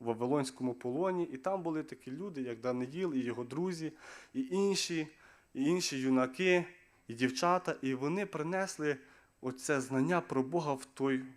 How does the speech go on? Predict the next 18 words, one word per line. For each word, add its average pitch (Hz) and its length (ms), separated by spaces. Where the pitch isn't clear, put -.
Вавилонський 120 720
полон, 127 400
в - 140
ту 127 180
їхню 120 340
культуру. 120 540
Ми 139 200
знаємо, 160 440
що 143 260
ці 131 200
люди, 151 300
вони, 147 400
якщо 151 320
ці 196 360
поклонялися 180 800
різним 180 380
богам, 113 400
то 113 440